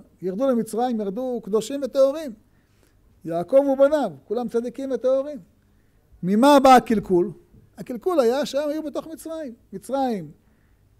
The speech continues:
ערבה את הארץ, אנשים מקולקלים, לא ידעתי את השם. זה מדבק. לאט לאט עם ישראל מתערב בגויים,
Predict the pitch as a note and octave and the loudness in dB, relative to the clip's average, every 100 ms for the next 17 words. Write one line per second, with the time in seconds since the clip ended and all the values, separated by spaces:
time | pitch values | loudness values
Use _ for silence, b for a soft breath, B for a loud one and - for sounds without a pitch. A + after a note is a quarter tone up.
0 | _ - G3 B3+ B3 A#3 E3+ D#3+ F3+ G3+ | _ 0 4 6 6 4 0 -2 -4 -8
1 | - - - B3 A#3+ C#4 B3+ - A3 G3 | -14 -20 -10 -6 -6 -6 -8 -8 -10 -8
2 | E3+ D#3+ E3 F3 G#3+ D4 C4 B3+ A3 G#3+ | -8 -6 -10 -4 2 4 4 0 -4 -8
3 | D#3 E3 F#3+ A#3 _ b b b b _ | -8 -8 -8 -12 _ b b b b _
4 | F#3 A#3+ C#4 D4+ E4+ G#4 G4+ - - _ | 0 2 4 4 4 2 0 -8 -20 _
5 | C4+ D4+ C#4+ A#3 C4 D4 - - D4 B3 | -12 -10 -6 -6 -4 -6 -10 -8 -6 -6
6 | - G3 B3 C4 - G3+ B3+ C#4 A#3 F#3+ | -6 -8 -6 -8 -12 -6 0 0 -2 -4
7 | G3+ C4 E4+ | -2 -2 -4